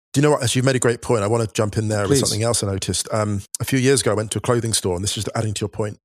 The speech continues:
Speaker 1: Went to a clothing store, won't name names because a lot of them do this.
Speaker 2: Mm.
Speaker 1: And I was looking around at all the shelves and looking for something to buy, and I suddenly thought, "Hang on a minute, I don't want to buy anything in this store because this store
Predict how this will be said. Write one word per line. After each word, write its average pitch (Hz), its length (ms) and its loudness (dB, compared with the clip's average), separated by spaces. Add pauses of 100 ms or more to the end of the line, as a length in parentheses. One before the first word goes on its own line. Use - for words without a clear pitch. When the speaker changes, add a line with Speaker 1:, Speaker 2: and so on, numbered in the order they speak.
(120)
Speaker 1:
Went 139 140 0
to - 60 -6
a - 20 -6
clothing 123 260 0
store, 98 160 -4
won't 120 160 0
name 107 180 -2
names 95 340 -4
because 92 300 -4
a 110 40 -2
lot 110 120 0
of 98 60 -12
them 92 120 -10
do 110 180 -2
this. 92 320 -6
Speaker 2:
Mm. 98 200 -8 (520)
Speaker 1:
And 135 100 4
I 131 40 6
was 117 120 2
looking 180 180 0
around 139 300 2
at - 80 -8
all 127 160 0
the 123 80 0
shelves 101 480 0
and 98 80 -6
looking 117 160 -4
for - 60 -8
something 113 200 -4
to 104 80 -6
buy, 120 220 2
and 98 80 -2
I 92 60 -2
suddenly 107 200 0
thought, - 140 -6
"Hang 143 160 2
on 107 80 0
a - 20 -2
minute, 92 240 -4
I 120 80 -2
don't 135 120 2
want 131 100 -4
to - 100 -2
buy 120 80 -2
anything 120 260 0
in 104 80 -4
this 104 120 2
store 127 300 0
because - 340 -4
this 135 160 2
store 131 520 0